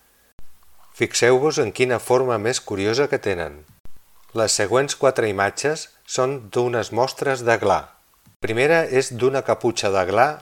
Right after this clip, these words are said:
recollida per l'escola dels Ventets i les tres següents, recollides per Zer de l'Estany, són vistes general, ampliació intermitja i, a més, augment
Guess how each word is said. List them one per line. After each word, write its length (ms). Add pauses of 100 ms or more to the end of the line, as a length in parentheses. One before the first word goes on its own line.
recollida 560
per 80
l'escola 560
dels 240
Ventets 720 (500)
i 400
les 320 (100)
tres 300
següents, 540 (420)
recollides 640
per 240
Zer 320
de 160
l'Estany, 500 (460)
són 320
vistes 560
general, 680 (100)
ampliació 880
intermitja 720
i, 160
a 80
més, 160
augment 540